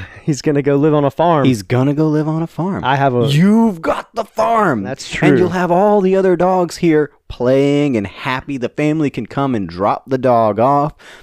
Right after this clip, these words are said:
Speaker 2: and the kid can
Speaker 1: <sighs> Okay.
Speaker 2: see how good everything is.
Speaker 1: I see how your brain went there. But also, like, I've had multiple pets, and I want to be there with them when they pass to comfort them.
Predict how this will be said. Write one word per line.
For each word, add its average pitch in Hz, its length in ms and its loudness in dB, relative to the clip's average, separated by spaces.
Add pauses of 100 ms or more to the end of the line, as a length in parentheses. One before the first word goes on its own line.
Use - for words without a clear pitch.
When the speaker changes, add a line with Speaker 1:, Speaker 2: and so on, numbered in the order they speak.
(120)
Speaker 2:
and 101 140 -4
the 98 80 -4
kid 156 320 0
can 139 120 -2
Speaker 1:
<sighs> - 0 -
Okay. 156 80 -6
Speaker 2:
see 139 220 2
how 143 260 0
good 160 360 2
everything 160 560 0
is. 156 240 4
Speaker 1:
I 156 120 6
see 202 480 0
how 135 720 0 (360)
your 131 480 0
brain 123 600 -4
went 127 320 -6
there. - 360 -10 (580)
But 151 100 -2
also, 175 480 0
like, 120 300 -2
I've 143 280 -2
had 143 280 2
multiple 127 400 -2
pets, - 540 -6 (440)
and 120 380 -8 (180)
I 165 180 -6
want 180 220 -2
to 123 100 -6
be 127 420 -6
there 123 240 -2
with 113 300 -4
them 110 280 -4
when 110 160 -4
they 110 140 -4
pass 123 480 -4
to - 100 -16
comfort 131 540 -4
them. 120 420 -2